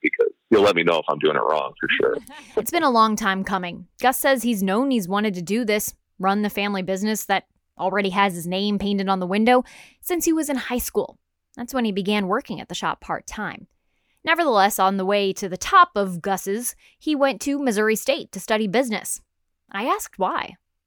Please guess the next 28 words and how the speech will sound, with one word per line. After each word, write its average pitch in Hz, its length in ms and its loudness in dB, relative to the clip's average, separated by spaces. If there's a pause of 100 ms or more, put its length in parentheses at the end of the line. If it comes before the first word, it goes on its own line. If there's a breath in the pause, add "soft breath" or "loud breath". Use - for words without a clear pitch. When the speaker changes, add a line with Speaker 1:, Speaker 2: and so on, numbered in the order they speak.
(140)
Speaker 1:
I, 101 260 4
I 113 160 4
always 123 240 4 (100)
thought, 123 160 6
you 101 60 2
know, 98 100 0
if 95 120 0
I 101 100 4
ever 98 140 2
have 90 120 2 (140)
kids, 92 180 2
I'll 82 80 2
let 85 100 2
them 85 140 -6
know 85 140 0
that 80 80 2
I 82 100 2
went 80 140 -4
to - 60 -4 (100)
college 76 240 2
sort 82 140 4
of - 40 -8
thing. 80 100 -10 (100)
They 90 60 4
have 92 100 2
to - 120 -2
try 92 240 4 (140)
something 82 240 -4